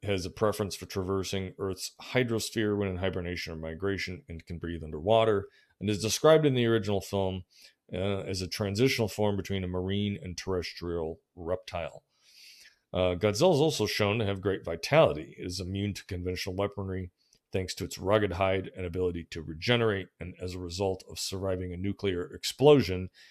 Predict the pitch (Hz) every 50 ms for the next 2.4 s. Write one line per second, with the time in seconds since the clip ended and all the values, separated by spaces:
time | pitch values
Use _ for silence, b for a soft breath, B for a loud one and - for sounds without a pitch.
0 | b b b b b - - 120 123 120 104 107 98 90 87 - - 98 92 90
1 | 85 87 85 87 85 80 85 82 78 73 76 87 95 98 - - - - 92 85
2 | 78 73 - - 55 - -